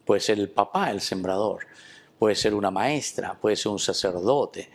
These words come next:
puede ser un presidente de la república, puede ser un ministro. Puede ser, este, alguien que está siempre al frente de una comunidad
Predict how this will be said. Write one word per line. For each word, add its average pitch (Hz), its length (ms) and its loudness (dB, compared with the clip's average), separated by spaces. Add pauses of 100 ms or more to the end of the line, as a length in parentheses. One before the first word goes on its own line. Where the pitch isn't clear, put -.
(320)
puede 110 140 4
ser 107 160 2
un 98 120 -4
presidente 110 680 0
de 104 40 0
la 101 120 0
república, 98 640 -2
puede 107 140 2
ser 107 160 -2
un 101 80 -4
ministro. 113 540 -4 (520)
Puede 120 220 6
ser, 120 420 4 (420)
este, 104 580 -2 (520)
alguien 135 380 -2
que 123 100 -4
está 127 200 -4
siempre 160 480 -2
al 135 100 -2
frente 135 440 -2
de 107 120 4
una 120 260 0
comunidad 104 760 0